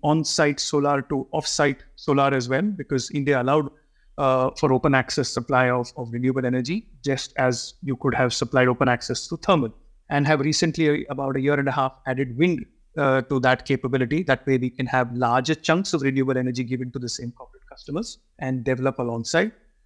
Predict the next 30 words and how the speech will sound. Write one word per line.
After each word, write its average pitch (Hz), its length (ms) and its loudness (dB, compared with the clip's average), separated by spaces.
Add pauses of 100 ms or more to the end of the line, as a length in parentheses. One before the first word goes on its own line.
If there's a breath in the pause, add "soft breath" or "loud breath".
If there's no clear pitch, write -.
(160)
The 190 100 4
other 180 180 4
migrations 175 760 0
that 156 160 -2
naturally 156 580 0
we 156 120 -2
made 151 320 0
was 147 220 -2
to 143 80 -10
think 156 340 -6
about 143 320 0
servicing 151 520 2
our 151 180 2
customers 151 540 0
in 156 80 0
the 151 80 4
neighboring 147 380 2
regions 123 340 0
as 117 140 -6
well. 117 160 -2
So - 160 -8
we 135 120 2
were 139 160 4
also 131 260 2
in 123 80 0
Sri 185 200 0
Lanka, 151 320 0
Bangladesh, 131 680 0
Indonesia, 123 560 -2
Vietnam, 127 560 -2